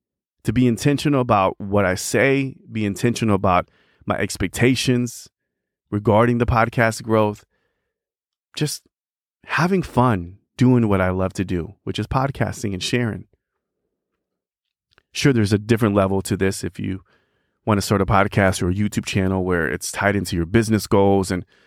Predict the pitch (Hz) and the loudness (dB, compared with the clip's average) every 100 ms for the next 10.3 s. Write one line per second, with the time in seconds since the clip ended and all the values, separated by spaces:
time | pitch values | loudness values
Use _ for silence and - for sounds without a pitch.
0 | _ _ - 98 101 110 110 - 101 - | _ _ -4 -2 0 0 0 2 0 0
1 | 101 92 90 95 92 95 95 - 95 90 | 0 2 2 0 -4 -10 -10 -6 -4 -4
2 | 92 85 92 92 98 113 _ _ _ _ | -6 -6 -6 -6 -8 -12 _ _ _ _
3 | _ _ _ _ _ _ _ 139 120 160 | _ _ _ _ _ _ _ 2 2 2
4 | - 127 67 _ _ _ _ _ _ 113 | 2 0 -4 _ _ _ _ _ _ 0
5 | 131 - 71 - _ _ _ _ _ - | 0 0 -6 -12 _ _ _ _ _ -10
6 | 120 104 110 113 107 95 - - 95 95 | -2 2 4 4 2 -2 -8 -6 -6 -6
7 | 107 - _ _ - 98 120 117 71 87 | -14 -20 _ _ -6 0 0 0 -4 -4
8 | 95 131 78 - - 76 92 107 104 101 | -2 -2 -2 -8 -10 -6 -2 0 2 0
9 | 92 98 123 78 - _ _ _ _ 127 | 0 2 0 -2 -12 _ _ _ _ -4
10 | 107 - | -4 -8